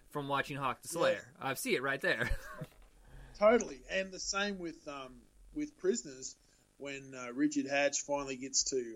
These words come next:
Speaker 2: open up and show us all, what all those kendo lessons paid for, uh, with the big sword battle at the end when they finally destroy John Saxon's, uh, fortress. And he, they don't do it so much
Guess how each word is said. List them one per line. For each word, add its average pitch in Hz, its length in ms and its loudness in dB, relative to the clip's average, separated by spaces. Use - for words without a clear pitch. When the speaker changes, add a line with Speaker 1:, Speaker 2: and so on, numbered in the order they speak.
Speaker 2:
open 139 280 2
up 135 180 -4
and 117 120 -14
show 139 280 6
us 135 300 2
all, 147 240 4
what 147 160 4
all 143 160 6
those 127 200 2
kendo 160 480 2
lessons 123 400 -8
paid 135 240 0
for, 113 300 -10
uh, 113 360 -6
with 131 160 0
the 127 80 -6
big 127 320 4
sword 139 360 6
battle 120 340 -2
at 117 100 -14
the 120 180 -10
end 120 140 -12
when 120 100 -14
they 117 80 -10
finally 127 420 -4
destroy 117 640 4
John 117 320 -4
Saxon's, 120 800 2
uh, 107 180 0
fortress. 131 680 6
And 156 160 0
he, 160 120 0
they 190 140 10
don't 214 200 6
do 196 140 8
it 180 80 4
so 180 200 2
much 170 200 -4